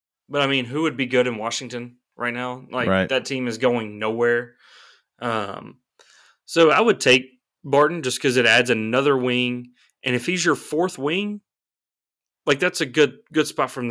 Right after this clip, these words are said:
Speaker 1: the, like, I mean, he's your eighth or ninth guy. And you're, you can't tell me that that guy's not gonna bring energy off the, off the bench.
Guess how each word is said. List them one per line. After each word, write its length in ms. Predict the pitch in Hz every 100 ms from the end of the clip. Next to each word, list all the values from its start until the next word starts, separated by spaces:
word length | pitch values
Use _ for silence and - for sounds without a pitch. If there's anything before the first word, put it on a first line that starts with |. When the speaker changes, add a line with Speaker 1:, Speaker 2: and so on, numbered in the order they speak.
| 110
Speaker 1:
the, 60 |
like, 140 | 135 151
I 60 |
mean, 160 | 156 180
he's 140 | 220 214
your 140 | 190
eighth 200 | 147 185
or 80 | 175
ninth 260 | 156 156 143
guy. 320 | 139 131 - _ _ _ _ _
And 80 | 143
you're, 160 | 160 175
you 140 | 175
can't 180 | 233 190
tell 100 | 185
me 60 | 147
that 200 | 147 147 -
that 140 | 135 131
guy's 180 | 131 123
not 80 |
gonna 140 | 127 117
bring 240 | 113 107
energy 320 | 120 139 127
off 160 | 131 123
the, 180 | 123 113
off 160 | - 127
the 80 | 120
bench. 420 | 117 113 117 -